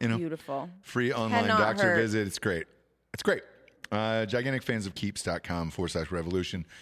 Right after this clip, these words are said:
Speaker 1: At the end of the year, I'll, I'll tell you, I'll, I'll tell you the honest truth about it. Um, so far, so good, though.
Speaker 2: Yeah.
Speaker 1: Pretty amped about it. Uh, a cock teased Jameel Hill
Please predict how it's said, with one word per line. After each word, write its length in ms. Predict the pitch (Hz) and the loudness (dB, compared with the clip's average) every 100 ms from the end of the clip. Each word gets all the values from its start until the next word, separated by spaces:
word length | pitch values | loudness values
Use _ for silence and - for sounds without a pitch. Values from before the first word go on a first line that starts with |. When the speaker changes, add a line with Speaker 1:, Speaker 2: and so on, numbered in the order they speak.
| - | -18
Speaker 1:
At 60 | - | -4
the 100 | 123 | -2
end 80 | |
of 60 | 117 | 0
the 80 | 101 | 0
year, 220 | 95 85 | 2 2
I'll, 140 | 85 - | -2 -2
I'll 100 | 92 | -4
tell 220 | - 92 | 0 0
you, 60 | 82 - | 0 -2
I'll, 180 | 95 101 | -2 0
I'll 160 | 95 | 0
tell 160 | - 113 | 0 -2
you 60 | 80 | 0
the 60 | |
honest 200 | 78 76 | -2 -4
truth 200 | - 98 | -6 -8
about 220 | - 71 71 | -8 -8 -8
it. 80 | - _ | -12 _
Um, 160 | 80 78 | -8 -2
so 140 | 131 | -2
far, 240 | 135 143 196 | 2 0 0
so 120 | 95 | 0
good, 180 | 104 95 | 0 0
though. 180 | 78 - - - _ | -2 -4 -18 -20 _
Speaker 2:
Yeah. 140 | 185 311 453 202 _ | -2 -2 -2 -6 _
Speaker 1:
Pretty 160 | 127 98 | 0 2
amped 240 | 104 104 | 0 0
about 180 | 85 78 | 0 0
it. 100 | 87 - - - - | -4 -12 -16 -16 -2
Uh, 160 | 107 117 | -2 0
a 60 | |
cock 360 | - - 226 - | 0 0 0 -4
teased 460 | - 143 123 104 - | 0 2 2 -2 -2
Jameel 380 | 113 127 107 90 | 0 2 2 2
Hill 340 | 104 85 76 | 2 0 -4